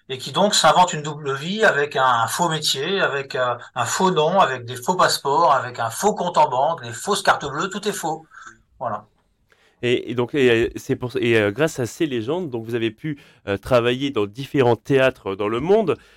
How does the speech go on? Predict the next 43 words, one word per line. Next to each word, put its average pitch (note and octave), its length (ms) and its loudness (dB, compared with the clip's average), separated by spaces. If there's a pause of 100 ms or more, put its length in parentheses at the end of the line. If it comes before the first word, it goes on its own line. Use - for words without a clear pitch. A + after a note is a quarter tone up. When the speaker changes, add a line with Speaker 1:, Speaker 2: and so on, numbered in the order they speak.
(160)
Speaker 2:
Euh, A#2 320 4
est-ce C#3+ 160 -2
qu'aujourd'hui, E3+ 840 0
avec B2 280 2
votre B2 240 -4
chaîne E3+ 280 -4
YouTube E3 400 -6
et B2+ 60 -2
les A#2 120 -2
livres G3 340 -8
que D3 60 -6
vous A#2+ 140 -8
publiez, B2 580 -2 (340)
euh, A#2 60 2
la C3+ 120 4
D C#3 180 2
G D#3+ 120 0
S F#3+ 160 -6
E B3 40 -2
un - 20 -6
peu E3+ 140 -8
contrôle F3+ 540 2
ce - 60 -14
que D3 100 -2
vous B2 160 -4
dites, C3 280 -10
parce - 160 -6
qu'il E3 300 4
y C3 80 4
a, A#2 80 6
un, B2 240 4
j'imagine, G#2 360 -2
un A#2+ 80 2
devoir A2+ 280 0
de G#2 80 -2
réserve A#2 420 0
qui - 100 -20
s'impose D3+ 420 -4
et G2+ 60 -6
qui - 200 -20
s'impose A2 280 -4
à A#2+ 60 0
vous ? E3+ 240 -8